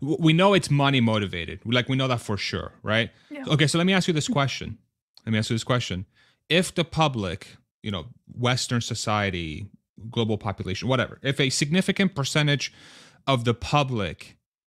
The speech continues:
Speaker 1: starts moving towards, let's just say this happens, right?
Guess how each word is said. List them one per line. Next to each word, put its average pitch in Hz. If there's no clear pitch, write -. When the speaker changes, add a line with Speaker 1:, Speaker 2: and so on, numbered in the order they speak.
Speaker 1:
starts -
moving 139
towards, 117
let's 156
just -
say 180
this 135
happens, 104
right? 107